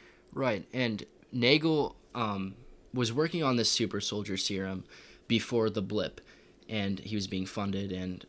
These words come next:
helped out with it. And then after the blip, the project got disbanded, you know,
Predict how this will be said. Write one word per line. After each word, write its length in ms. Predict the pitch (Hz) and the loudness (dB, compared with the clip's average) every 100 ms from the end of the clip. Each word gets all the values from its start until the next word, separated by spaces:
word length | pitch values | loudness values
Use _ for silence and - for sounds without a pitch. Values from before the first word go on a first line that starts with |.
| - | -14
helped 360 | - 95 - - | -8 -8 -6 -8
out 200 | 85 87 | -6 -8
with 160 | 87 - | -8 -8
it. 160 | 85 - | -8 -4
And 120 | 101 | -4
then 120 | 95 | 0
after 260 | 101 110 120 | 0 0 -4
the 80 | 104 | -4
blip, 360 | 104 98 92 - | -2 -2 -4 -10
the 120 | - 98 | -6 -6
project 440 | - 98 95 92 | -2 -2 -2 -4
got 200 | 104 87 82 | -4 -4 -4
disbanded, 500 | 95 87 90 92 95 | -6 -4 -4 -6 -6
you 100 | 92 | -6
know, 240 | 90 | -4